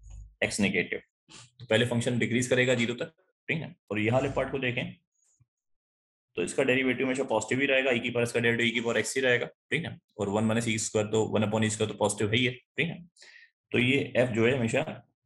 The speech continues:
increasing रहेगा for x greater than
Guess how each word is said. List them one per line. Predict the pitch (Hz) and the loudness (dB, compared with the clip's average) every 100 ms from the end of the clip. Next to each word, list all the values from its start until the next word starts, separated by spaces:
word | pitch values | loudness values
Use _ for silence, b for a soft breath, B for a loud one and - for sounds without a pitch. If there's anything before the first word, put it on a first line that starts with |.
| _ _ - | _ _ 2
increasing | 113 104 117 135 131 | 2 4 2 2 4
रहेगा | 101 92 131 - _ _ _ _ _ _ _ _ _ _ _ _ _ _ _ - | 2 2 -2 -8 _ _ _ _ _ _ _ _ _ _ _ _ _ _ _ -2
for | 104 113 - - | 0 0 -6 -2
x | 120 - | -2 0
greater | 202 101 | 0 2
than | - - | 0 -2